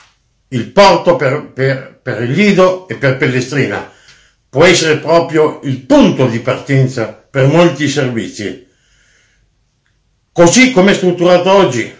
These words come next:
non è possibile. Vediamo di dare, di dare più servizi e quindi attrarre più persone su Chioggia, che possono, al di là del periodo estivo a Sottomarina, dare, dare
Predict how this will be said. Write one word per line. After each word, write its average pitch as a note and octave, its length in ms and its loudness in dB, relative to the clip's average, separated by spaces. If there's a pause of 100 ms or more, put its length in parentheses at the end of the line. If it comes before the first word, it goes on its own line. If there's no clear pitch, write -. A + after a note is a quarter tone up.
(180)
non C3+ 260 0
è B2 100 0
possibile. A2 880 -4 (680)
Vediamo E3 800 2
di C#3 200 -6
dare, C#3+ 640 -2
di C3 160 -4
dare D#3 600 0 (260)
più F#3 180 -2
servizi D3 720 -2
e D3 180 -4
quindi G#3 480 2 (300)
attrarre F#3+ 640 2
più G#3+ 200 0
persone F#3 540 0
su A2+ 220 -10
Chioggia, A2+ 520 -4 (440)
che D3+ 160 -4
possono, F#3 400 2
al D3 120 0
di D#3 100 2
là F3+ 160 6
del E3 200 2
periodo D3 320 2
estivo C#3 760 -2 (340)
a A#2 100 -16
Sottomarina, B2+ 680 -2
dare, E3 800 0
dare D3 840 -6